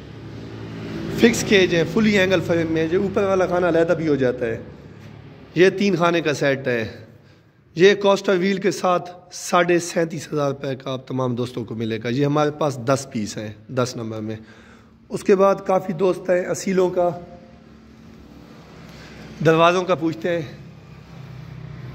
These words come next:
ये हमारे पास बने हुए हैं, अढ़ाई फीट इनकी height है, डेढ़ फीट ये इनका front है। ये आपको दिखा दूँ, ये simple दरवाजे हैं। ये किसी दोस्त को अगर चाहिए हो,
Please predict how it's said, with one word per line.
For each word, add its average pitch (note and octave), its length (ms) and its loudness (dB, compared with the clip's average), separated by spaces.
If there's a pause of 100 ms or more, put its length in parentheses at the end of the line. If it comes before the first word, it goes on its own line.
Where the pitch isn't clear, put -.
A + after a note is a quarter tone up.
(160)
ये D#3+ 200 6
हमारे G3 260 4
पास G3 240 2
बने F#3 200 2
हुए G#3 160 2
हैं, E3 140 0 (2250)
अढ़ाई E3 300 4
फीट G#3+ 400 0
इनकी F#3 280 -2
height E3 340 2
है, G3 200 4
डेढ़ E3+ 300 2
फीट F3 320 0
ये F3 160 2 (420)
इनका E3+ 240 0
front D#3+ 380 0
है। A#2+ 80 2 (280)
ये D3+ 80 0
आपको D#3+ 280 0
दिखा E3 340 2
दूँ, F3+ 120 0
ये D#3 140 -2
simple E3+ 380 -4
दरवाजे E3 440 -2
हैं। E3+ 200 -4 (400)
ये G#3 120 2
किसी G#3 300 0
दोस्त F#3+ 280 2
को A3 60 -2
अगर F#3 220 0
चाहिए F3+ 340 2
हो, E3 140 0